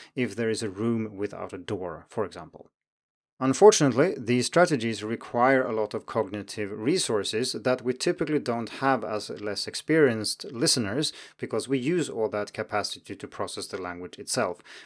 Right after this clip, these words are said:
But as you become more advanced and you focus more on these strategies, you will be able to use them more successfully. Utilization is really important because it's possible to succeed with the first two steps, so those were perception and parsing, of course,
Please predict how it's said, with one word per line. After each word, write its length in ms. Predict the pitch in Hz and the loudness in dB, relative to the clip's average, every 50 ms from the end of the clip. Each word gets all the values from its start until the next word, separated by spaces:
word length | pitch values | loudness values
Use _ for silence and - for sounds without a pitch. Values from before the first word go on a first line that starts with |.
| - | -2
But 160 | - 135 - - | 0 0 2 6
as 240 | 175 202 202 - | 6 6 8 6
you 160 | - 208 196 175 | 6 4 4 4
become 360 | 156 160 143 - 143 139 135 | 2 -2 -2 0 2 2 2
more 200 | 127 123 104 113 | 2 0 -2 -2
advanced 480 | 110 101 95 104 117 147 165 - - | -4 -4 -4 -4 -2 -2 -4 -6 -6
and 140 | - 113 107 | -6 -8 -8
you 40 | 104 | -8
focus 400 | - - 120 113 - 117 107 - | -8 -6 -6 -6 -6 -8 -10 -8
more 160 | 107 110 117 | -6 -4 -4
on 120 | 120 113 104 | -2 -2 -4
these 140 | 104 98 | -6 -6
strategies, 540 | - - 117 101 - 110 107 127 151 151 - - - - - _ - | -4 -4 -4 -4 -4 -2 -2 0 0 -2 -2 -8 -14 -20 -20 _ -4
you 140 | 117 120 123 | 0 0 4
will 180 | 131 170 175 147 | 6 6 6 6
be 160 | 117 120 113 | 4 2 0
able 240 | 107 101 95 104 98 | -2 -4 -6 -6 -8
to 100 | - 104 | -6 -6
use 340 | 98 104 127 139 123 107 | -4 0 0 0 0 0
them 220 | 110 107 95 98 - | -2 -6 -6 -6 -10
more 260 | 90 87 85 85 82 | -12 -14 -14 -12 -10
successfully. 640 | - - - - - 113 110 - - 107 87 76 - - _ _ _ _ _ _ _ _ _ _ _ _ _ _ _ _ _ _ _ _ _ - | -8 -8 -8 -6 -4 -4 -4 -4 -4 -8 -8 -10 -10 -14 _ _ _ _ _ _ _ _ _ _ _ _ _ _ _ _ _ _ _ _ _ 0
Utilization 720 | 127 143 143 - 147 160 156 143 160 202 208 185 185 175 - | 0 0 2 4 6 6 8 10 10 10 10 8 6 0 2
is 220 | 151 165 160 160 | 0 0 0 0
really 380 | 143 175 233 247 226 202 190 180 | 0 2 2 4 4 4 4 2
important 600 | 175 170 165 - 196 185 139 123 104 110 127 120 | 0 0 4 6 4 4 4 2 -2 -2 -2 0
because 280 | 131 139 131 143 139 151 | 0 2 2 2 2 2
it's 120 | 147 - | 0 -2
possible 440 | - - 196 196 202 214 190 190 175 | 2 4 4 6 6 4 4 2 0
to 240 | 147 151 135 - 139 | 0 -2 -2 -2 -2
succeed 520 | - - 135 - - - - 139 131 123 117 | -2 -2 -2 -2 -2 -2 0 0 0 0 0
with 160 | 113 117 - | -4 -4 -6
the 60 | 113 | -6
first 360 | - - - 196 202 - - | -6 0 4 4 4 4 4
two 120 | - 110 101 | -2 -6 -6
steps, 500 | - - - 98 123 139 - - - - | -6 -4 -2 -2 -4 -2 -2 -4 -6 -6
so 180 | - - - 113 | -6 -8 -6 -6
those 360 | 98 98 110 110 110 104 95 | -4 -2 -2 0 0 -2 -2
were 240 | 95 104 101 98 95 | -4 -4 -4 -4 -6
perception 600 | - - 98 - - 101 92 - - - 95 90 90 | -8 -8 -6 -4 -4 -4 -4 -6 -8 -10 -10 -10 -12
and 200 | 90 87 85 - | -12 -14 -12 -4
parsing, 380 | - - 151 147 - 123 107 | 0 2 2 2 2 -2 -4
of 100 | 101 95 | -6 -6
course, 300 | - - 123 175 175 - | -4 -2 -2 -2 -2 -4